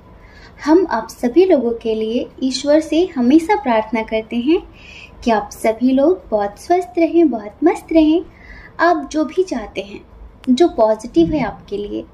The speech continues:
वो सब कुछ ईश्वर आपको जरूर दे। आपको आपका प्यार मिले, आपका परिवार मिले, आपके करियर में आपको ढेर सारी success मिले।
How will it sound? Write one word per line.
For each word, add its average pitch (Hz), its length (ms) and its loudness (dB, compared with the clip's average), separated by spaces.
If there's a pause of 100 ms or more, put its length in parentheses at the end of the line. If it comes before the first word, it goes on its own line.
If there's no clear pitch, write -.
वो 339 140 -6
सब 440 480 -6
कुछ - 260 -8 (460)
ईश्वर 320 420 2
आपको 226 420 -6
जरूर 247 460 0
दे। - 100 -8 (560)
आपको 311 380 0
आपका - 360 -2
प्यार 254 400 0
मिले, 294 320 2 (360)
आपका 208 320 -10
परिवार 220 560 0
मिले, 320 340 6 (520)
आपके 233 360 -6
करियर 349 520 0
में 349 260 -4
आपको 269 320 -8
ढेर 339 600 2
सारी 254 340 -2
success 247 460 -6
मिले। 220 240 -6